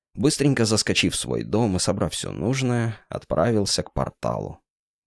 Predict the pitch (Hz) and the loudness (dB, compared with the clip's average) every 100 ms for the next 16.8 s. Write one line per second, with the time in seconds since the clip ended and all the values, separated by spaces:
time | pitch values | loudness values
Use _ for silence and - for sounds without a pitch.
0 | - 90 67 76 104 - 76 69 67 65 | -2 2 2 2 0 0 -2 -2 -4 -6
1 | - - 57 64 82 67 - _ _ - | -4 -4 -2 -2 0 -2 -6 _ _ -4
2 | 101 127 117 110 - 71 - 87 78 - | -2 0 -2 -4 -4 -4 -2 -2 -2 -4
3 | 53 - 87 110 - 57 65 123 123 85 | -8 -2 -2 0 -4 -6 -2 -2 0 0
4 | - 90 - 69 73 78 76 - 55 - | 0 0 -2 -4 -2 -2 -2 -6 -10 -12
5 | 64 53 52 50 58 50 82 _ _ _ | -8 -8 -8 -8 -8 -10 -14 _ _ _
6 | _ _ - 85 73 67 82 - - - | _ _ -2 0 0 0 -2 -2 -4 -4
7 | - 71 67 55 57 78 90 60 52 - | -4 -4 -4 -6 -6 -4 -2 -4 -6 -8
8 | 64 64 87 95 - - 58 60 - 80 | -8 -4 -2 0 -2 -4 -4 -6 -6 -6
9 | 80 71 - - 78 - 73 73 - - | -4 -6 -6 -4 -4 -4 -6 -6 -6 -8
10 | _ _ - 101 - - 80 58 - 71 | _ _ -4 -2 0 0 0 0 -4 -4
11 | 71 60 - 50 - _ _ _ _ _ | -4 -6 -8 -10 -14 _ _ _ _ _
12 | _ _ _ _ _ - 120 151 135 127 | _ _ _ _ _ -2 2 2 0 -2
13 | 107 120 - 57 - 69 58 - - 65 | -2 0 0 -4 -4 -4 -4 -6 -6 -2
14 | 78 78 67 55 - - - - 117 135 | 0 -2 -4 -6 -6 -4 -2 0 0 0
15 | - 92 73 64 60 113 113 92 90 - | 0 0 -2 -4 -2 -2 -2 -2 -4 -4
16 | 78 78 71 65 65 78 80 | -4 -2 -4 -4 -2 -4 -6